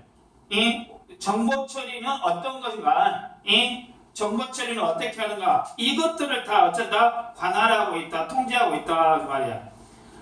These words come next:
I am especially interested. 뭐가 나왔어?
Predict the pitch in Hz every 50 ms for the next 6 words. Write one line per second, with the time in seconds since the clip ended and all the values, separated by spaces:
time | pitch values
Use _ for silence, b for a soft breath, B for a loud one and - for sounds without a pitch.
0 | B B - - - 233 240 233 240 240 240 233 226 214 - - - 277 277 277
1 | - - 285 269 - - 226 226 - 220 226 202 - - - - - 370 - -
2 | - 349 349 - - - 269 - - - -